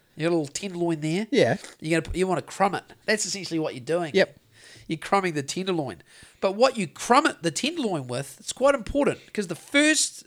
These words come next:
Speaker 1: batch of stuff Amy got from some woodworker, it was a bit more, um, uh, it's hard to explain. It was less dusty,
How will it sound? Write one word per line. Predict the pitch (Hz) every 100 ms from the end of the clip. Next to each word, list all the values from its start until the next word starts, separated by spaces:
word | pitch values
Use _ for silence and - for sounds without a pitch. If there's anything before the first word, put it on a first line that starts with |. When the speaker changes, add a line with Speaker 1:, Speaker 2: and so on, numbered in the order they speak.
| -
Speaker 1:
batch | 147 202 196 - -
of | 165
stuff | - - -
Amy | 156 156 147
got | 156 147
from | - 139
some | 165 135
woodworker, | 135 117 107 92 110 - _ - - _
it | 240
was | 240 214
a |
bit | 190 151 254 247
more, | 185 185 214 226 226 214 196 190 175 - _ _ _ _ _ _ -
um, | 156 156 151 147 147 139 135 _ _ _ _ _ - -
uh, | - 151
it's |
hard | - - 277 294
to | 254
explain. | - - - 220 202 143 123
It | 196
was | 202 170
less | 180 226 277 - -
dusty, | 156 131 208 202 - 156 107 80